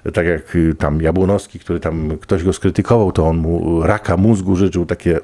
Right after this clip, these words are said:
obs-, absurdalne rzeczy, co spowodowało, że zerwałem z tym człowiekiem wszelki kontakt, bo stwierdziłem, że jest absurdalny.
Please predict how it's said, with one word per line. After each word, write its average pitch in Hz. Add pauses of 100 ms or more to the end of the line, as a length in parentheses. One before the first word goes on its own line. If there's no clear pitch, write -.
(140)
obs-, -
absurdalne 101
rzeczy, 98
co -
spowodowało, 87
że 85 (420)
zerwałem 90
z -
tym 92
człowiekiem 87
wszelki 92
kontakt, 90
bo 82
stwierdziłem, 80
że 82
jest - (480)
absurdalny. 87